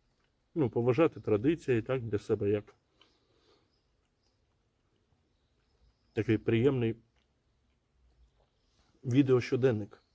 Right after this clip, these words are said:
Щоб через якийсь час я мав змогу ось так відкрити свій YouTube, перейти, подивитись. І ага,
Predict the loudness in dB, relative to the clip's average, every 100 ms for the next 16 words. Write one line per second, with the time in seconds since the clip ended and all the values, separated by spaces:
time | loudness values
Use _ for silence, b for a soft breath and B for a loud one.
0 | _ _ b b b b b -16 -16 -6
1 | -4 -4 -8 -16 _ _ _ -6 -4 -2
2 | -6 -4 -4 -4 -6 -8 -10 _ _ _
3 | _ -6 -6 -6 _ _ _ _ _ _
4 | _ _ -6 0 2 2 0 -4 -8 -8
5 | -12 -6 -6 -6 -8 -6 -2 -2 -2 _
6 | _ _ _ _ _ _ _ _ _ _
7 | -18 -6 -2 0 2 2 2 -4 -2 -2
8 | -4 -8 -14 _ _ _ b b b b
9 | -6 -4 -2 -2 -2 -4